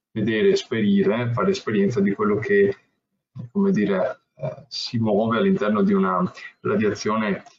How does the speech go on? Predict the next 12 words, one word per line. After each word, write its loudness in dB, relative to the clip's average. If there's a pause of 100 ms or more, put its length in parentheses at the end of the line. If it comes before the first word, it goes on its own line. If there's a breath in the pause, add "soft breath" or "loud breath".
(200)
eh, -8
luminosa, 0
no? -2 (160)
Cioè, -4 (340)
un -2
grande, 0 (400 loud breath)
eh, -4
forse -4 (200)
uno 0
dei 2
grandi, 2 (440)
ehm, -2